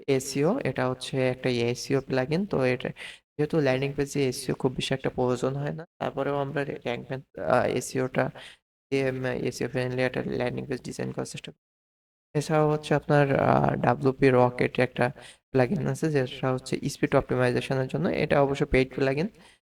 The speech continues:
আর এছাড়াও আপনার লাইট স্পিড ক্যাশ বা হচ্ছে এছাড়াও ডাব্লিউপি অপটিমাইজ সহ আরও অনেকগুলো প্লাগইনস আছে যেগুলো আমরা হচ্ছে, আহ, ইউজ করব হচ্ছে আপনার অপটিমাইজেশন এবং লোডিং স্পিডের জন্য।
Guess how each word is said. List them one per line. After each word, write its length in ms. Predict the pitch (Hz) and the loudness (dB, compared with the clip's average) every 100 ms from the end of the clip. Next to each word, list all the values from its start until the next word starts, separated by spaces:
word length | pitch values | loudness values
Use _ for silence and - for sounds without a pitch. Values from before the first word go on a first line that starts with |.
| - | 0
আর 580 | 123 120 123 - - - | 2 4 2 0 -2 -2
এছাড়াও 320 | 151 156 151 | 0 2 2
আপনার 260 | 143 147 139 | 2 0 2
লাইট 360 | 127 123 131 | 4 4 2
স্পিড 340 | 131 - 131 - | -2 -4 -6 -2
ক্যাশ 320 | 131 131 131 | -2 -2 -4
বা 140 | 131 | -8
হচ্ছে 420 | 131 131 - 123 127 _ _ _ _ _ _ _ _ | -8 -10 -8 -8 -8 _ _ _ _ _ _ _ _
এছাড়াও 280 | 151 165 151 | 2 4 6
ডাব্লিউপি 400 | 131 123 131 131 | 6 2 2 4
অপটিমাইজ 560 | 123 - 120 120 123 123 | 4 2 -2 0 0 -4
সহ 440 | - - 123 123 | -10 -6 -4 -2
আরও 300 | 123 123 123 | -2 0 0
অনেকগুলো 500 | 127 123 123 131 127 | -2 -4 0 2 4
প্লাগইনস 560 | 127 120 120 120 123 - | 2 -2 -2 -4 -6 -6
আছে 300 | 123 - 175 | -6 -4 -2
যেগুলো 340 | 139 127 123 | -2 0 0
আমরা 340 | 123 120 123 | 0 0 0
হচ্ছে, 320 | 120 120 - 196 - - - _ | -2 -4 -2 -2 -4 -18 -18 _
আহ, 480 | 123 120 120 117 131 | 0 2 4 2 4
ইউজ 180 | 131 123 | 2 4
করব 280 | - 127 131 | 4 4 6
হচ্ছে 400 | 131 127 127 127 | 4 4 2 -2
আপনার 220 | - 127 | 2 2
অপটিমাইজেশন 600 | 123 127 120 120 - 127 | 2 0 0 0 -2 -4
এবং 240 | 120 120 | -4 -2
লোডিং 400 | 117 117 117 117 | -2 0 0 -2
স্পিডের 360 | 117 - 120 123 | -6 -4 -2 -2
জন্য। 340 | - - - | -2 -4 -6